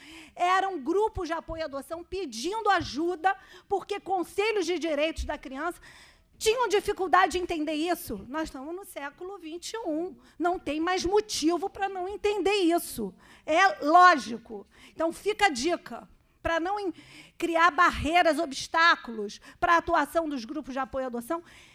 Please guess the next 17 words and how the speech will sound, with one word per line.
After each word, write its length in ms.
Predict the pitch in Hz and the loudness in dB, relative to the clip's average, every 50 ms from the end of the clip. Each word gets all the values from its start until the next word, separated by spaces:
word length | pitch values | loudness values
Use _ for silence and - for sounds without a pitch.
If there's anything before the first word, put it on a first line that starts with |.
| _ _ _ | _ _ _
que 140 | - - 302 | -14 -12 -10
estão 340 | 294 - - - 320 349 349 | -10 -8 -4 -2 0 2 2
já 140 | 330 330 294 | 2 0 -2
trabalhando, 880 | - 302 294 277 233 254 247 233 254 294 349 359 339 277 233 220 214 _ _ _ _ _ _ _ _ _ _ _ _ _ - _ _ _ _ | -2 -6 -6 -4 -2 -2 -2 -2 -2 0 0 0 0 -2 -6 -10 -16 _ _ _ _ _ _ _ _ _ _ _ _ _ -20 _ _ _ _
mesmo 640 | - 294 311 349 359 370 403 339 247 330 381 415 453 | -2 2 6 8 8 8 6 4 0 -6 -10 -12 -12
sem 280 | - - - 349 349 302 | -10 -6 -2 -2 -2 -2
recursos. 1000 | 226 415 - - - 302 254 233 - 196 - - - 220 214 220 - - - - _ _ _ _ _ _ _ _ _ _ _ _ _ _ _ _ _ _ _ | -2 -4 -8 -4 -2 0 0 0 -2 -4 -6 -8 -10 -10 -10 -10 -12 -12 -14 -16 _ _ _ _ _ _ _ _ _ _ _ _ _ _ _ _ _ _ _
Porque 300 | - 247 - - 302 285 | -8 -6 -4 -2 -4 -4
tudo 340 | - - 349 381 415 440 - | 0 4 4 4 4 2 0
passa 360 | - 349 320 339 330 - - | -2 -2 -2 -2 -4 -6 -6
por 180 | - 370 349 | -4 -4 -4
recursos, 840 | 330 403 403 - - 320 277 247 - - - - 226 214 180 - - _ - - - - | -2 -4 -6 -6 -6 -6 -6 -6 -8 -12 -14 -14 -14 -14 -14 -14 -18 _ -20 -20 -18 -10
mas 240 | - 269 269 254 233 | -6 -6 -6 -6 -6
nós 260 | 269 269 277 285 - | -6 -6 -6 -6 -6
trabalhamos 540 | - 311 311 302 302 302 285 294 285 294 285 | -6 -6 -4 -2 -2 -2 -2 -2 -2 -2 -4
sem 160 | 294 311 285 | -4 -6 -6
recursos. 720 | 269 311 294 - - 381 370 - - - - - - - | -6 -6 -6 -8 -10 -10 -10 -10 -12 -18 -20 -20 -20 -20